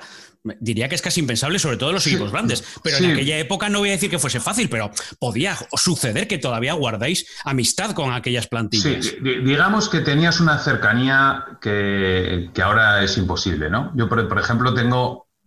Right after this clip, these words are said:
Speaker 2: una muy buena relación con Peja Mijatovic, imagínate, que era un, durante un tiempo, la verdad es que Peja Mijatovic es un tipo especial también, ¿no? Una superestrella el, el ma-, el ma-, la quinta de los Ferraris,
Speaker 1: Ujú.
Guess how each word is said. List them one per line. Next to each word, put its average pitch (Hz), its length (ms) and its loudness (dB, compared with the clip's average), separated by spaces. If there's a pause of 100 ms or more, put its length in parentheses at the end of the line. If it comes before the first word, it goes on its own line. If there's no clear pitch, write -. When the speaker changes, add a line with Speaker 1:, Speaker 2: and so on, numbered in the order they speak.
Speaker 2:
una 113 160 0
muy 113 320 4
buena 131 220 4
relación 120 440 2
con 139 380 -2 (880)
Peja 156 240 2
Mijatovic, 90 600 0
imagínate, 95 540 0
que - 60 -2
era - 380 -2 (260)
un, 123 160 6
durante 107 300 4
un 139 60 4
tiempo, 147 260 0
la 101 80 -2
verdad 117 140 2
es - 80 0
que - 40 -4
Peja 135 160 0
Mijatovic 110 300 0
es 101 100 -2
un 92 80 -2
tipo 101 180 -2
especial 95 480 -6
también, 78 240 -14
¿no? - 140 -16 (560)
Una 117 160 2
superestrella 147 1120 0 (440)
el, 104 140 2
el 98 180 2
ma-, 98 340 2
el 98 140 0
ma-, 107 120 4
la 110 140 2
quinta 147 240 4
de 139 60 4
los 127 160 0
Ferraris, 127 600 0 (380)
Speaker 1:
Ujú. 160 320 -2